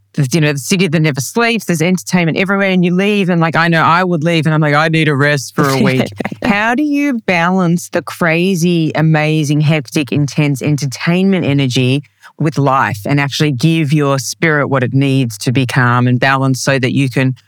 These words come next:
Speaker 1: put the right amount of energy back into your performance?
Speaker 2: Oh, I love that question.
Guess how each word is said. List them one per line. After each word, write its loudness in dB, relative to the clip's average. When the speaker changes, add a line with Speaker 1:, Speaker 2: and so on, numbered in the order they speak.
Speaker 1:
put -4
the 0
right 2
amount 2
of -2
energy 0
back -2
into 0
your 0
performance? 0
Speaker 2:
Oh, 0
I -2
love -2
that -2
question. -2